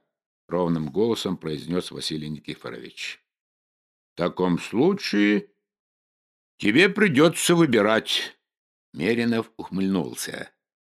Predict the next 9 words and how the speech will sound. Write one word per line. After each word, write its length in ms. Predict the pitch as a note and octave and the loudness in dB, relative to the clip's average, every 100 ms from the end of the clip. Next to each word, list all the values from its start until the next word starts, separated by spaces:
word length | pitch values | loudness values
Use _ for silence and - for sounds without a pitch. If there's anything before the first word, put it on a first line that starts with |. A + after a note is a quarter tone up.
| _ _ _ _ - | _ _ _ _ -20
«Кто 360 | - C#3 F#3 | -2 4 6
дороже, 680 | F3 F3+ D3 G2+ D#2+ D2 - _ | 6 6 6 4 2 -4 -8 _
эти 380 | A#2 D3+ B2+ C3+ | 2 2 4 2
двое 680 | F#2+ F#2+ B2+ F3+ G#3 G#3+ A3 | 4 4 6 6 8 6 4
или 480 | - A2 C3 D#3 E3+ | 0 2 4 6 2
твоя 520 | C#3+ D3 D#3+ E3+ D#3 | 2 4 4 4 2
жена 440 | A#2+ D3 C#3+ D#3 | 2 2 4 4
и 200 | D#3 E3+ | 4 2
сын?» 540 | - - C#3+ E2 C#2 | 4 4 4 2 -4